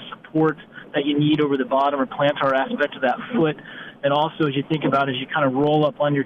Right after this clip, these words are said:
toes and then push off, that's really where that kind of forms its, or serves its major function.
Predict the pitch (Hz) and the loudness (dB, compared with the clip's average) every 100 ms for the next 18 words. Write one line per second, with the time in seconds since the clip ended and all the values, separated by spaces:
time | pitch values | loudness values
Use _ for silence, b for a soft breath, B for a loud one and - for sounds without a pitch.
0 | - 147 143 139 131 127 - 147 - 190 | -2 0 0 0 0 -2 -2 -2 0 2
1 | 185 139 151 147 139 143 170 165 139 139 | 2 0 -2 -2 -2 2 4 4 4 4
2 | 135 131 - _ _ _ - 135 120 - | 2 0 -6 _ _ _ -2 -2 -2 -2
3 | 156 147 143 127 - 147 131 120 - B | 0 0 0 -2 -2 -2 0 -2 -8 B
4 | B B B - - - - 165 156 139 | B B B -20 -20 -10 -2 0 2 -2
5 | - 143 143 139 127 - 147 143 - 117 | -2 0 0 0 -2 -2 -4 -2 -2 -2